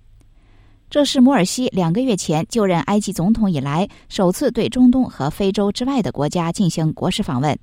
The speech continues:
在前一天的欢迎仪式之后，中国最高领导人胡锦涛说，摩尔西总统选择中国作为首批访问的国家，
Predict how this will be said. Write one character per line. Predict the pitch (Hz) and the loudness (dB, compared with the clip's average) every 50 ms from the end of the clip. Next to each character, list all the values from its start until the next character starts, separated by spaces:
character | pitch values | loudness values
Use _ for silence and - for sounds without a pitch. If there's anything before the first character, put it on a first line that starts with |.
| _ _ - _ _ - - _ - - _ - | _ _ -20 _ _ -20 -20 _ -20 -20 _ -6
在 | - 226 202 190 185 190 | -2 2 4 4 4 2
前 | 208 - 220 240 277 | 2 2 2 2 2
一 | 294 | 2
天 | - 254 262 247 | 4 4 6 6
的 | 226 170 147 | 6 4 2
欢 | 170 - 220 226 220 | 2 0 2 2 2
迎 | 196 185 170 | 2 2 2
仪 | 147 190 | 2 0
式 | - - 196 | -2 -2 -4
之 | - - 185 | -2 -2 -2
后， | - 226 185 139 107 - - - - - - | 0 0 0 0 -2 -4 -10 -20 -20 -20 -12
中 | - - 254 247 | 0 4 4 6
国 | 226 196 175 165 170 185 | 6 6 6 6 4 4
最 | 214 269 247 | 2 0 0
高 | - 220 214 | 2 2 2
领 | 214 202 220 240 | 4 4 4 4
导 | 214 156 | 2 0
人 | 131 110 135 165 214 240 | 0 2 2 4 4 2
胡 | - - 208 233 | 2 0 -2 0
锦 | - 147 - | 0 -2 -2
涛 | - - 190 196 | -2 -2 -2 -2
说， | 190 - 170 156 151 - - - - - - _ _ _ - | -2 0 0 0 -2 -2 -4 -12 -20 -20 -20 _ _ _ 0
摩 | - 233 | 2 4
尔 | 285 269 196 | 4 4 2
西 | - - 285 | 0 -2 -4
总 | 269 - 226 240 294 | -2 0 2 2 2
统 | - - - 135 135 - - | 0 -2 -2 -2 -2 -2 -4
选 | - - - 143 135 | -6 -4 -4 -2 -2
择 | - 175 180 | -2 -4 -4
中 | - 269 302 302 | -4 -4 -6 -4
国 | - 170 143 143 160 | -2 0 0 0 0
作 | - 220 190 | 0 0 0
为 | 160 160 160 160 - | 2 2 0 0 0
首 | - - 170 147 | -4 -4 -4 -4
批 | - - 269 | -4 -4 -4
访 | - - 156 135 | -4 -2 -2 0
问 | 160 180 | 0 -2
的 | 156 127 | -2 -2
国 | - - 156 | -4 -4 -4
家， | 165 - 220 208 | -2 -2 -2 -2